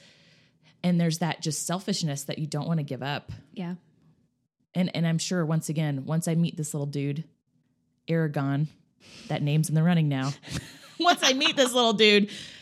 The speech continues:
Speaker 1: I'm sure that that will change drastically. But right now, I, I have this kind of sadness sometimes about what I might not get to do anymore.
Speaker 2: I mean, I think it will change. It will change how you feel about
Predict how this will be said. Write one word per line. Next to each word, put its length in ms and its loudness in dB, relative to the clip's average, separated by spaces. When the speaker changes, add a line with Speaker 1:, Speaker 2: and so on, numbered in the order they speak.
Speaker 1:
I'm 160 6
sure 720 2
that 280 -2
that 200 0
will 140 0
change 560 -2
drastically. 800 -8
But 220 0
right 180 0
now, 460 -2
I, 240 -4
I 180 -4
have 340 -4
this 200 -6
kind 220 -6
of 100 -8
sadness 640 -6
sometimes 520 -10
about 240 -10
what 300 -8
I 80 -8
might 260 -8
not 160 -12
get 160 -18
to 80 -14
do 160 -14
anymore. 460 -14
Speaker 2:
I 60 -8
mean, 160 -2
I 60 -4
think 180 -4
it 140 -6
will 160 -2
change. 640 -2
It 100 -2
will 120 -6
change 320 -4
how 100 -6
you 140 -2
feel 320 -6
about 300 -12